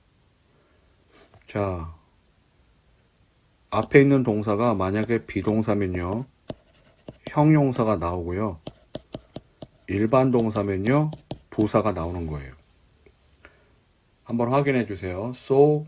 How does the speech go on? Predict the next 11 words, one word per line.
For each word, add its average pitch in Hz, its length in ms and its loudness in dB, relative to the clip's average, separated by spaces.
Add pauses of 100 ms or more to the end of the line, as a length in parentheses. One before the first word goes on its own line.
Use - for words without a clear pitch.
(140)
형부 110 340 -6
대시입니다. 82 520 -10 (800)
결과예요. 104 760 -2 (1120)
예문 135 280 2
볼게요. 95 420 -2
The 95 180 -2
fog 139 400 4
was 101 260 0
so 120 300 -2
thick 135 300 -6
that. 82 260 -4